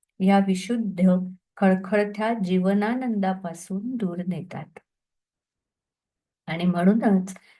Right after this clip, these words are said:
आता मला अमुक मी केलं अशी कर्तृत्व भावना ग्रासतच नाही. कर्तृता ही एखाद्या सूर्यापासून शतशत योजन दूर असणाऱ्या ढगासारखी असते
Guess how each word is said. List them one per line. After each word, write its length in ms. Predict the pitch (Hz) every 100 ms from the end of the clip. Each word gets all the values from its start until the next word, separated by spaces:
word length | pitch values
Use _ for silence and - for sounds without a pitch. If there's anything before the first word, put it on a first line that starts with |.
| _
आता 320 | 190 190 226 254
मला 420 | 247 202 196 185 185 - _ _
अमुक 580 | 202 202 233 214 180 - - -
मी 340 | 190 208 254 226
केलं 420 | 170 160 156 175 - _ _
अशी 340 | - 190 185 214
कर्तृत्व 720 | - 185 185 220 262 - 202
भावना 640 | 180 175 165 160 160 160 180 185 190
ग्रासतच 720 | 175 165 160 170 175 202 202 170
नाही. 340 | 156 151 185 - _ _ _ _ _
कर्तृता 800 | 214 208 202 247 311 - 202 165
ही 560 | 170 185 196 185 185 -
एखाद्या 580 | 185 - 196 190 185 180 - _ _ -
सूर्यापासून 1200 | - 202 202 208 240 277 214 196 - 214 180 185 - _ -
शतशत 720 | - 214 220 294 277 254 247
योजन 580 | 226 190 180 202 202 208 196
दूर 300 | 190 226 240
असणाऱ्या 720 | 196 - 190 196 196 175 175
ढगासारखी 800 | 180 185 190 214 202 185 180 185
असते 440 | 180 - -